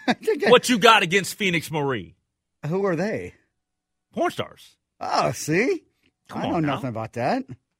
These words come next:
Speaker 1: I know nothing about that.
Speaker 2: Well, what you got against porn stars?
Speaker 1: I ain't got nothing about
Speaker 2: <laughs>
Speaker 1: against porn stars, but, I mean,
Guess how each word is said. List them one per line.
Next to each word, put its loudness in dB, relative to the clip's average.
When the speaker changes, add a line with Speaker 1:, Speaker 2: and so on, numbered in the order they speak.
Speaker 1:
I -12
know -6
nothing -10
about -10
that. -4
Speaker 2:
Well, -2
what 0
you -6
got 4
against -2
porn -4
stars? -20
Speaker 1:
I -2
ain't -4
got 2
nothing 0
about 6
Speaker 2:
<laughs> -6
Speaker 1:
against 4
porn 2
stars, 0
but, 0
I -2
mean, -2